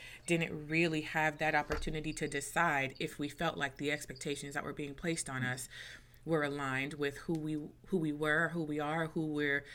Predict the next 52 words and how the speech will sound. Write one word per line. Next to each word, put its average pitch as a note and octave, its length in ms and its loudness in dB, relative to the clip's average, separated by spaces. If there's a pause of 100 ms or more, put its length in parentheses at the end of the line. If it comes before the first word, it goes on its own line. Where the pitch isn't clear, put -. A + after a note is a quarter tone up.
(180)
growing D#3 340 0
to D#3 100 -4
be D3 280 0
or, C3+ 320 0 (1160)
or, D3 140 2
or, D3 160 2
or C#3+ 220 0
wanting D3+ 440 -4
to D#3 140 -4
be. D#3 360 0 (380)
Uh, D3 240 2
and D3+ 160 -2
so D3+ 120 -2
then D3+ 120 -2
we D3 80 0
get D#3 160 -2
to E3+ 80 0
this A3+ 200 2
point D3 320 -4
in D3+ 100 -4
our C#3+ 80 -2
spiritual D3+ 400 -2
journey, D3+ 300 -4
and D#3 100 -2
we've, C#3 180 -4
you C#3+ 80 -8
know, C#3 60 -10
kind C#3 160 -12
of C#3 80 -14
grown E3 140 -4
up D#3+ 100 -6
in D#3 60 -6
the D3+ 60 -6
church. D3+ 300 -4
And D3 120 -6
yes, C#3+ 180 -4
of - 120 -8
course, E3+ 280 -2
it D3+ 100 -2
has C#3 260 -2
helped - 280 -4
to D3 80 -4
shape D3 300 0
who D#3+ 120 0
we C#3+ 200 -4
are, C3+ 160 0
as, C#3 220 -4
as - 240 -6
it - 100 -8
should. C#3+ 360 0
You D3 100 -6
know, C#3 260 -4